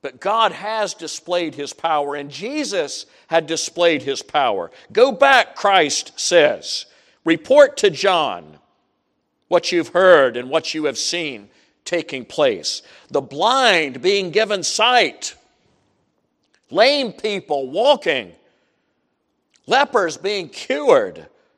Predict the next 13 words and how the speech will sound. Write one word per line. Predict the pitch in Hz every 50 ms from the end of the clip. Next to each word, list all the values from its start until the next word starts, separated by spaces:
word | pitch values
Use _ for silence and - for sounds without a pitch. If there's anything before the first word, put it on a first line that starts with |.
| _ _
the | - 156
deaf | 151 - 226 254 277 269 233 196 - - -
hearing, | 220 277 311 302 277 220 160 139 117 90 87 87 85 _ _ _ _ _ _ _ _ _ _ _ _ _ _
the | 147 147
dead | 147 123 113 196 247 294 302 285 240 180 151 147 120 127
raised | 175 226 277 294 285 240 190 - - -
to | - 160
life. | 160 147 185 233 269 262 214 - -
This | 269 285 233
had | 285 285
never | 240 285 285 262 269 247 202
happened | 208 262 285 285 - - 247 208 170
before | 151 156 147 151 - 170 165 143 113 90 80